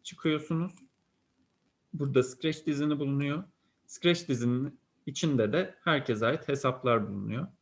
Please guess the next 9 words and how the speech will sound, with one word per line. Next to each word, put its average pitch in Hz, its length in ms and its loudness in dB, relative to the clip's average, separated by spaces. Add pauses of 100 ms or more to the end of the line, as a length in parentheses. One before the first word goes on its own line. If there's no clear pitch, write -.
(440)
Böyle 127 320 -2
sizin 135 400 -4
hesap 139 280 -2
adresiniz 113 520 -2
neyse 131 360 -2
onu 123 220 -2
giriyorsunuz. 120 540 -12 (100)
Eğitim 120 400 -2
birseniz 110 500 -10